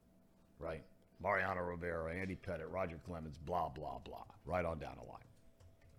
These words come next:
Bernie Williams. So it's the same thing for a general manager. Nick Krall can only do, <clears throat> excuse me, so much. If, if your hands are tied in terms of payroll, what's he gonna do?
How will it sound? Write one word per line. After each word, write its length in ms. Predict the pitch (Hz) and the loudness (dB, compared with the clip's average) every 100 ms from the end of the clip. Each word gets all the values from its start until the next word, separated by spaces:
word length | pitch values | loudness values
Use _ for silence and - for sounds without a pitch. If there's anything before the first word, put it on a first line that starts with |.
| - - - - | -20 -20 -20 -6
Bernie 240 | 87 78 76 | -2 0 2
Williams. 400 | 78 73 78 - - - - - | 2 2 0 -2 -12 -14 -16 -14
So 460 | - - 156 139 135 - - - - - - - - - - - | 8 12 12 12 12 2 -16 -20 -20 -20 -20 -20 -20 -20 -2 8
it's 160 | 165 | 8
the 80 | 156 | 10
same 280 | - 226 185 | 12 10 12
thing 220 | 185 160 | 12 12
for 160 | - 127 | 12 10
a 60 | |
general 320 | 101 123 113 | 10 8 8
manager. 400 | 104 123 117 80 - - | 8 8 8 4 -6 4
Nick 260 | 165 262 - | 8 8 8
Krall 380 | - 180 156 | 12 12 12
can 160 | - 123 | 12 8
only 400 | 151 147 127 104 | 12 10 10 8
do, 380 | 87 123 90 65 - - - | 8 8 8 4 -8 4 12
<clears throat> 400 | 233 208 170 92 - | 12 12 12 12 2
excuse 320 | - 143 131 | 4 10 10
me, 120 | 90 | 8
so 300 | 82 - 160 | 6 12 12
much. 420 | 123 104 - - - - - - - - - - - - - | 12 12 8 -2 -8 -14 -20 -20 -20 -20 -20 -20 -20 -20 2
If, 200 | 156 151 | 4 6
if 320 | 156 131 104 | 8 8 10
your 200 | 151 240 | 12 12
hands 340 | 165 185 202 151 | 12 12 12 12
are 80 | 139 | 12
tied 460 | 135 127 120 117 | 12 12 12 12
in 100 | 113 | 12
terms 340 | - 131 123 104 | 10 10 12 8
of 80 | |
payroll, 640 | - 131 135 135 135 131 - - - | 12 12 12 12 12 12 6 -12 10
what's 320 | 185 196 - | 12 12 12
he 120 | 139 | 12
gonna 360 | 98 110 104 90 | 12 8 8 8
do? 320 | 73 85 67 | 6 2 0